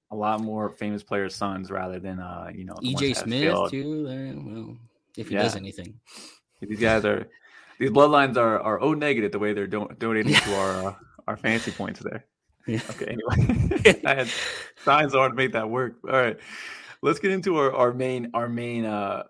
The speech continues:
Speaker 1: our main thing here. We're gonna do a mock draft. Now, here's the twist for everyone listening.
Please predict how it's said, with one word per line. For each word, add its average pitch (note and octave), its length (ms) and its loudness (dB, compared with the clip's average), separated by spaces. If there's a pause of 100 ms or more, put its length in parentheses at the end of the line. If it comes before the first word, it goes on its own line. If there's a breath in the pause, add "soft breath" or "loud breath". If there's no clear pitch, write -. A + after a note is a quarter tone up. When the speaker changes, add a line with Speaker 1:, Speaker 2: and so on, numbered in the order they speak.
(200)
Speaker 1:
our A2+ 80 -2
main A#2 240 -4
thing F#2+ 160 -6
here. F#2 260 -14
We're A#2+ 120 -8
gonna C#3+ 100 -2
do F3 180 0
a D3 60 -2
mock G#2 240 -4
draft. F#2+ 240 -10
Now, F#2 80 -6
here's C3+ 260 -2
the G#2 80 -18
twist - 600 -4
for G#2 120 4
everyone F#2 200 0
listening. - 340 -10